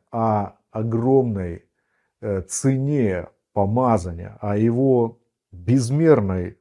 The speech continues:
ценности, э, ну, даже не стоимости, а ценности,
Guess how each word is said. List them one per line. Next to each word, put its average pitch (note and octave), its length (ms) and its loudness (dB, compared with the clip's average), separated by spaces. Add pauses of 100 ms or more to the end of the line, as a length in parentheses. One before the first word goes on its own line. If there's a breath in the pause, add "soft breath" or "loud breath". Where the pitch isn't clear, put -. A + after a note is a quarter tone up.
ценности, G#2+ 920 2 (2250 soft breath)
э, F#2+ 220 2
ну, B2 200 4
даже A2 300 2
не A2+ 140 0
стоимости, G#2 640 -2
а F2+ 80 -6
ценности, A2 1120 -2